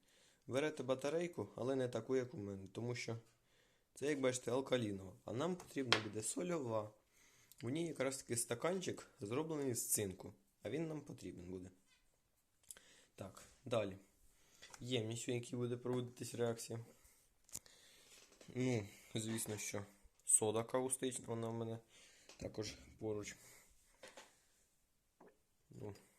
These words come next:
пальник газовий. Тут ось також за кадром все стоїть.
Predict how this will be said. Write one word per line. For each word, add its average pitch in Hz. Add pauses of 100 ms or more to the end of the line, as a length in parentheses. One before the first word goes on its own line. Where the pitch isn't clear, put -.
(440)
пальник 117
газовий. 117 (800)
Тут 113
ось 110
також 107 (560)
за -
кадром 110
все 107
стоїть. 98